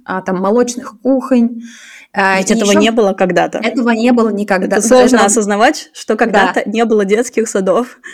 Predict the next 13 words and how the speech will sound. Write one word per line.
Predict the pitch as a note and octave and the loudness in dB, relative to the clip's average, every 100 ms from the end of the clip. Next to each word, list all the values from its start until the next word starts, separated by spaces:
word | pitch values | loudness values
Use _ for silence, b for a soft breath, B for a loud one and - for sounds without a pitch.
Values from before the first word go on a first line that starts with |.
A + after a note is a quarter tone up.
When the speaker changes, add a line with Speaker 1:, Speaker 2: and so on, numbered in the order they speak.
| B B B B | B B B B
Speaker 1:
Да, | F#3+ G3 F3 | 0 2 2
да, | F#3+ | 0
да. | F#3 F3 - B B B B | -2 -4 -6 B B B B
И | G#3 G#3 | 0 0
Советский | G#3 G#3 C#4 - | 2 2 0 0
Союз | A3+ G#3 B3+ | -2 0 0
вообще | A3 - G3+ | -2 -2 -2
был | F#3+ F#3 | -2 -4
действительно | - A#3 G3+ | -4 -6 -4
первопроходцем | G#3 G#3 G#3+ G#3 A3 A3 F3+ | -2 -2 -2 -2 -2 -2 -6
в | |
этом | F3+ E3+ | -6 -6
смысле. | F3 F#3+ F3 - F3+ | -6 -4 -4 -6 -8